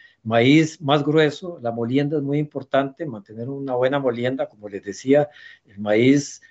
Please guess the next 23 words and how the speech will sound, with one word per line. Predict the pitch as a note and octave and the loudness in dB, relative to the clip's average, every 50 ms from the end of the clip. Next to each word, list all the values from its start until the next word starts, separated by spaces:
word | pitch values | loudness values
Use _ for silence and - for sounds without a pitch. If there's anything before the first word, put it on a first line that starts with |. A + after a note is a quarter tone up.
| _ _ _ | _ _ _
alrededor | _ A2+ G#2+ F#2+ G2 G#2 A2+ B2 | _ -20 -10 -4 0 0 0 2
de | B2 C#3+ C3 | 2 2 4
uno | B2+ C3 C#3+ C#3+ D3+ C3+ | 6 6 4 4 2 0
a | - | 0
tres | - - B2 C3 | -2 -2 -2 0
milímetros | C#3 C#3 C3+ C3 C#3 C#3 C3+ C#3 C#3 C#3 - - - C#3 C#3 B2+ B2 - - _ A2 | 0 0 2 2 2 2 2 -2 -4 -8 -10 -10 -8 -8 -6 -8 -10 -16 -20 _ _
de, | G2 G2+ F#2+ F#2+ F2 | -10 -10 -10 -10 -12
de, | F2 F2+ F2 E2 _ _ _ - - - - - _ - | -16 -18 -18 -18 _ _ _ -20 -20 -20 -20 -20 _ -20
de | - - G2+ G2 F2+ F2+ F2+ F2 F2+ F2+ | -14 -12 -10 -8 -8 -6 -6 -6 -6 -4
grueso, | F#2 B2 C3+ C#3+ C3+ C3+ - - | 2 4 4 6 4 2 -2 -6
la | C3+ A#2+ G#2+ | -6 -4 -4
mayor | G2+ F#2+ F#2 G2 A#2 A#2+ - | -4 -6 -4 -4 -4 -4 -4
parte, | - C3 C3 B2 - - C#3+ C3+ | -2 -2 -2 -2 -4 -10 -12 -8
para | - A#2 A2 G#2+ G#2 | -6 -6 -6 -6 -8
que | - - G2 | -10 -12 -8
el | G2 | -4
ave | G#2 A2 A#2 B2+ C3 C3 C3 _ _ _ _ | 0 0 2 0 0 -2 -4 _ _ _ _
pueda | - A#2+ A#2 A#2+ A#2+ B2 | -6 -4 -2 -2 -2 -4
tener | A#2+ G#2+ A#2+ B2+ | -6 -8 -6 -6
un | C3 B2 | -8 -8
consumo | - C3 A#2+ - - C3 C3 C3 C3 C3 A#2+ - _ _ | -8 -10 -8 -6 -4 -4 -4 -2 -4 -4 -6 -8 _ _
más | - F#2+ F#2+ F#2+ G2+ G#2+ A#2 A#2 - C3 | -18 -14 -10 -6 -2 0 0 0 0 0
adecuado, | B2+ B2+ A#2+ B2 - D#3 D#3 D#3 E3 F#3 F#3 | 0 0 2 4 8 8 8 8 8 4 -2